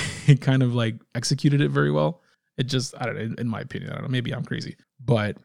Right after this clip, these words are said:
that's pretty much what it's all about. And then the, it starts to fall apart for me right with Steve Trevor, because we learn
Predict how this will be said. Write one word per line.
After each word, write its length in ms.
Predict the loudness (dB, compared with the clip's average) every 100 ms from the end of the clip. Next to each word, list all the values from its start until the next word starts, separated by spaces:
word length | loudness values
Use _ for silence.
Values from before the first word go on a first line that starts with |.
| _ _ _
that's 220 | 8 8
pretty 180 | 8 6
much 240 | 6 4 4
what 140 | 4
it's 120 | 4
all 140 | 2 2
about. 400 | 0 -2 -4 -10 -20 _ 0
And 120 | 4 6
then 260 | 6 2 -6 _ _ -2
the, 220 | 0 2
it 60 |
starts 260 | 6 8 8
to 100 | 6
fall 240 | 8 10 10
apart 300 | 8 4 4
for 120 | 2
me 500 | 4 6 6 4 0 _
right 420 | -8 4 6 6 4
with 360 | 6 6 4
Steve 320 | -2 0 0 0
Trevor, 480 | -2 -4 -4 -10 -14 _ _ 0
because 260 | 6 6
we 180 | 8 6
learn 560 | 8 8 8 6 0